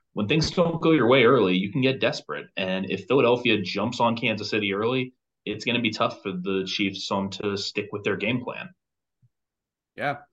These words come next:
Speaker 2: Very good points made all around. And, uh, D J and I riding with the Chiefs. You're actually the second person to ride so far with the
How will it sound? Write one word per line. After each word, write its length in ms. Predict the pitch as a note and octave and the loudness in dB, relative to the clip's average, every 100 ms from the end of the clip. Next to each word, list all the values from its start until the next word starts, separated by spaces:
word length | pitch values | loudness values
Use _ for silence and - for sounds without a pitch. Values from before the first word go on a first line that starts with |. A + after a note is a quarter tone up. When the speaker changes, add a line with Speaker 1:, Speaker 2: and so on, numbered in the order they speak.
| _ _ _ - | _ _ _ -6
Speaker 2:
Very 260 | A2 A#2+ B2+ | 0 2 2
good 140 | A#2+ | 0
points 280 | C#3 C3+ C3+ | 0 0 0
made 160 | C3+ | 2
all 140 | C3+ C3 | 4 6
around. 340 | C3+ C#3+ B2+ | 4 2 0
And, 200 | A#2+ B2 | 0 -4
uh, 200 | B2+ A#2+ | -2 -2
D 180 | A#2+ C#3 | 0 0
J 140 | C3+ | 0
and 100 | C3+ | 0
I 120 | C3 C3+ | 0 2
riding 280 | C3+ C3 | 2 0
with 120 | C3 B2 | -4 -10
the 60 | |
Chiefs. 320 | - D3 C#3+ | -6 -4 -2
You're 120 | D3 C#3 | 0 0
actually 180 | - | -2
the 80 | B2 | -6
second 380 | - E3 D#3 C#3 | -2 -2 0 0
person 300 | D3 D3 C#3+ | 2 0 0
to 60 | C3+ | -2
ride 280 | C3+ C3 | 0 -2
so 180 | - C#3+ | -4 -4
far 300 | C#3 C3+ C3 | 0 0 0
with 240 | C#3 C3+ - | -2 -4 -6
the 280 | B2+ A#2 | -2 -2